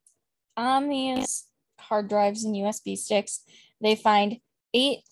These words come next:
thousand pictures and videos, and about a hundred of them explicitly show his face. Like,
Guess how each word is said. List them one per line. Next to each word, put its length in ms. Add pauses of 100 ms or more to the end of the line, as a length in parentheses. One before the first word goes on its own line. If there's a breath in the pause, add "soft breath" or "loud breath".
(220)
thousand 680
pictures 460
and 160
videos, 640 (420)
and 180 (220)
about 260
a 60
hundred 480
of 140
them 280 (160)
explicitly 1040
show 260
his 220
face. 440
Like, 340